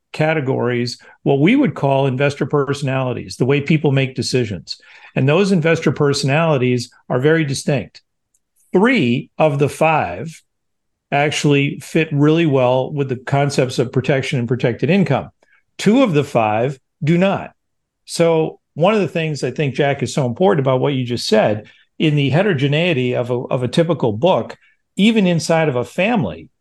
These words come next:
you're gonna have somebody who might be one of the five, and then someone else is gonna be a different one of the five, and you might end up having three or four of them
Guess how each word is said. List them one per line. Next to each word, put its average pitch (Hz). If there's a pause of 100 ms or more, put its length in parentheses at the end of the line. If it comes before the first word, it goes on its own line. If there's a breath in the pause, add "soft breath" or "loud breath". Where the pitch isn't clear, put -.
you're 147
gonna 147
have 131
somebody 156
who 131
might 135
be 175
one 147
of 131
the 127
five, 127
and 139
then 143
someone 151
else 156
is 135
gonna 139
be 139
a 113
different 165
one 127
of 113
the 117
five, 113
and 147
you 147
might 147
end 147
up 139
having 135
three 151
or 135
four 156
of 123
them 123